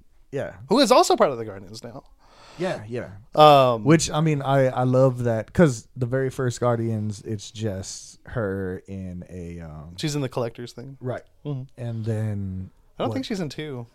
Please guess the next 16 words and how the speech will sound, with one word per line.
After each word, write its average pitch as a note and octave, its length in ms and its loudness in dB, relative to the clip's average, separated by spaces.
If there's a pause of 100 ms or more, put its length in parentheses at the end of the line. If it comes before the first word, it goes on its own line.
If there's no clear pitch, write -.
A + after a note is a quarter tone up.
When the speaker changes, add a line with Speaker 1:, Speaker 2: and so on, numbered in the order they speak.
(960)
Speaker 2:
No, E3 180 4
she's E3 160 -2
not D#3+ 180 2
in D3+ 80 -6
two C3 220 -6
'cause C3 200 -4
Speaker 1:
No. A2+ 240 -2
Speaker 2:
it B2 80 -10
j-, C3+ 200 2
like, B2 220 -6
guns C#3 340 4
it C#3+ 100 8
over C3 180 0
to B2 60 -4
Ego's B2+ 320 -2
planet. B2 340 -8